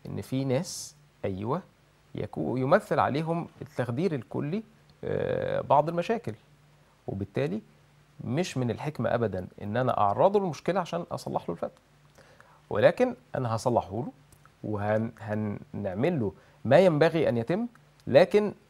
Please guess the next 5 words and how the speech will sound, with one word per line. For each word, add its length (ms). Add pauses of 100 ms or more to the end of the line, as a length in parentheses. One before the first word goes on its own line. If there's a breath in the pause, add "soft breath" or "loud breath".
(200)
بأقل 800
ما 160
يمكن 640 (420)
مساسا 520
بصحته. 640